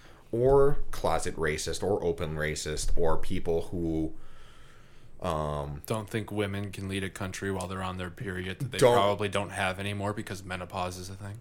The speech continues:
Speaker 1: Yeah. Like, Hillary, yeah, she, she doesn't have her period anymore. Um,
Speaker 2: Idiots, man. But no, I do, I do fucking,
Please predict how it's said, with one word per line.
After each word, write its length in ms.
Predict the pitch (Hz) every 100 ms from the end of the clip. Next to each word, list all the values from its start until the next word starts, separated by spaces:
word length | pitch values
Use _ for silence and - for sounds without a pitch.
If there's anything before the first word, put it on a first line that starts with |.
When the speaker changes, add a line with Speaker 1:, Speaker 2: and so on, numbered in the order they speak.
| -
Speaker 1:
Yeah. 180 | 78 - - -
Like, 140 | - - - - - - - 92
Hillary, 320 | 92 87 78 -
yeah, 180 | 73 65
she, 160 | - 78
she 520 | 73 - - - -
doesn't 160 | - -
have 100 | -
her 60 |
period 320 | - - - -
anymore. 240 | - - - - - - - - -
Um, 420 | 90 90 87 85 85
Speaker 2:
Idiots, 500 | - - - - -
man. 100 | - - - - - - - - - - - - - - - - - -
But 140 | 127
no, 140 | 170
I 140 | 135 143
do, 280 | 147 214 -
I 120 | 139
do 220 | 196 277
fucking, 520 | 294 196 - 156 113